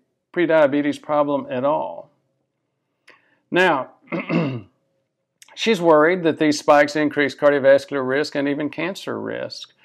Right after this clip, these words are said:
And her point is none of us know because we haven't seen the data from large trials. I would say go back and look at those trials. Um, some of them actually did show imp-, significant improvement. These were very large trials.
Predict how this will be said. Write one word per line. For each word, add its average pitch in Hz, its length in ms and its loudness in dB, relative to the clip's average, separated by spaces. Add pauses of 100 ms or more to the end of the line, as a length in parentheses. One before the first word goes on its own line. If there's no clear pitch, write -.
(400)
And 147 320 0
her 175 100 2
point 147 320 0
is 127 140 -4
none 160 160 2
of 143 80 0
us 127 140 -6
know 143 580 4
because 139 520 -2
we 135 140 -4
haven't 127 380 -4
seen 131 220 -6
the 123 80 -6
data 123 260 -2
from 117 260 -12
large 120 360 0
trials. 143 420 -2 (600)
I 156 100 6
would 208 120 2
say 180 180 4
go 196 140 4
back 208 240 2
and 185 140 0
look 240 160 0
at 254 120 -4
those 135 280 -2
trials. 127 800 -2
Um, 139 580 -6 (220)
some 185 240 -2
of 190 120 4
them 170 120 -2
actually 165 380 -2
did 180 200 -2
show 131 360 2
imp-, 170 400 -6
significant 180 680 -2
improvement. 113 840 -6 (420)
These 185 180 -4
were 190 80 -4
very 196 360 0
large 113 320 -4
trials. 101 640 -4